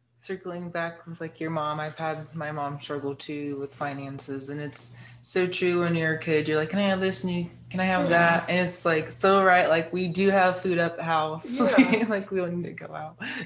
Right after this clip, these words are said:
Speaker 2: And
Speaker 1: <laughs>
Speaker 2: it's normal. A lot of families have, you know, credit debt. Uh,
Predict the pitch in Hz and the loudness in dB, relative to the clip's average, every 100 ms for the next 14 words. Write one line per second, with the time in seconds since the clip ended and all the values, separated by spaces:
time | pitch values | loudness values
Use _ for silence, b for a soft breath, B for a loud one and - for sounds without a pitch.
0 | - 240 254 - 254 - - 202 208 269 | -2 0 0 -4 -8 -8 -8 -4 -2 0
1 | 311 - - - 202 208 208 214 220 190 | 0 -2 -4 -4 -2 0 2 2 -2 -2
2 | 185 196 208 220 220 - 175 180 170 - | -4 -2 -4 -4 -6 -6 -6 -4 -6 -12
3 | - - 202 175 156 - 170 180 180 190 | -20 -14 -6 -6 -6 0 2 2 2 4
4 | 190 - - _ b b b _ _ - | 4 2 -8 _ b b b _ _ -4
5 | 175 175 175 175 | -2 0 -2 -6